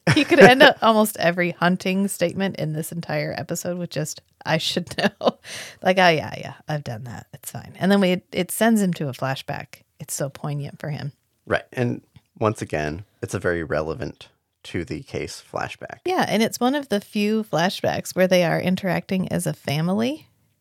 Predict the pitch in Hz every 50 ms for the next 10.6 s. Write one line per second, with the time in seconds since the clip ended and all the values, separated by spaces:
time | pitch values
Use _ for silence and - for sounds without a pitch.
0 | _ _ _ _ _ _ - - 208 208 196 202 - _ _ _ _ - - 135
1 | - - - 143 - 208 214 226 220 - - - 196 196 208 220 214 - - 220
2 | 208 208 214 220 214 202 196 - - 160 165 170 180 196 208 240 269 262 - 233
3 | 226 226 381 427 226 208 240 480 - - 480 269 - - 494 240 240 233 240 220
4 | - 180 196 202 226 220 - 214 220 214 214 202 185 180 196 - - 220 214 220
5 | 214 - 247 233 220 190 160 135 135 131 147 196 - - _ - - - - -
6 | - - - 254 247 - 135 117 113 104 98 87 90 - - 170 202 208 196 170
7 | 170 170 - - - - _ - - 254 339 320 - 370 370 359 123 123 131 143
8 | 220 - - - 440 349 339 403 381 480 - - - _ - - - - - -
9 | 254 277 349 - - - - 247 269 - 302 320 294 285 277 254 269 - - 285
10 | 269 269 - 294 285 311 - - - - - 220